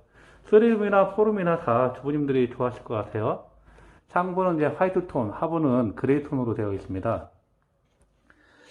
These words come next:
수납 공간 굉장히 크-, 길어요. 한 팔 미터,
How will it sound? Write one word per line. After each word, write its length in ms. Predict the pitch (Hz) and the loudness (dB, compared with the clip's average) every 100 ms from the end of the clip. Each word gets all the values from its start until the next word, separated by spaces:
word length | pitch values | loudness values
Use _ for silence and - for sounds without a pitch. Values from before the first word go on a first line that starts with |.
| _ _ | _ _
수납 280 | - 185 | -2 -2
공간 720 | 185 170 151 151 143 101 92 - | 0 2 6 6 4 0 -6 -10
굉장히 360 | - 143 175 147 | 0 4 6 4
크-, 280 | - 180 - | 2 -6 -6
길어요. 520 | - 139 135 135 - - _ - - - _ | 0 4 4 2 -4 -20 _ -20 -20 -20 _
한 440 | 175 175 156 135 - - | -8 -4 -2 -2 -6 -8
팔 160 | - 226 | 2 4
미터, 220 | 220 | 6